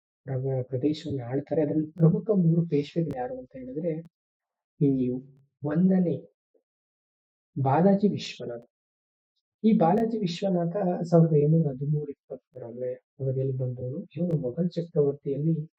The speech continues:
ಆ, ಒಂದು ದಿಲ್ಲಿ ಒಪ್ಪಂದವನ್ನ ಮಾಡ್ಕೊತಾನೆ. ಇದರ ಪರಿಣಾಮವಾಗಿ ದಕ್ಕನಿನ ಆರು ಸಭದ್ರಿಗೆ ವಸೂಲಿ ಮಾಡುವ ಹಕ್ಕನ್ನು ಪಡ್ಕೊತಾನೆ.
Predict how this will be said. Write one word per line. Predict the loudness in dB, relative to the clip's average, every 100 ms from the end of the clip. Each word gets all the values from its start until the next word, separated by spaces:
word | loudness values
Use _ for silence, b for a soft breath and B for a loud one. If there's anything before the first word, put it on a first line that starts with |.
| _ _ _ _ -2
ಆ, | 0 -2 -6 -2
ಒಂದು | -2 0 -2
ದಿಲ್ಲಿ | -2 6 6 6
ಒಪ್ಪಂದವನ್ನ | 2 0 -4 -8 -8 -10 -10
ಮಾಡ್ಕೊತಾನೆ. | -10 -12 _ _ -20 -20 _ _ _ _ _ _ _ _ _
ಇದರ | -2 0 0 0 -4 -10 _ _ _ _ _
ಪರಿಣಾಮವಾಗಿ | -4 2 2 2 0 0 0 -2
ದಕ್ಕನಿನ | -4 -4 -4 -2 -4
ಆರು | -4 -4 -6
ಸಭದ್ರಿಗೆ | -6 -6 -6 -8 -10 -10
ವಸೂಲಿ | -12 -6 -4
ಮಾಡುವ | -4 -8 -10
ಹಕ್ಕನ್ನು | -12 -12 -8 -8 -4
ಪಡ್ಕೊತಾನೆ. | -4 -6 -12 -18